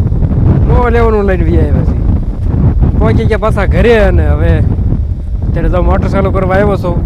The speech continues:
કૂવે. તો મોટર ચાલુ કરીને કુંડી ભરાઈ જાય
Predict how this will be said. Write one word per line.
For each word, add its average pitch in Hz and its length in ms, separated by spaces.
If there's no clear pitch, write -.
કૂવે. 233 280
તો 131 180
મોટર 165 300
ચાલુ 175 280
કરીને 180 340
કુંડી 156 220
ભરાઈ 180 300
જાય 165 220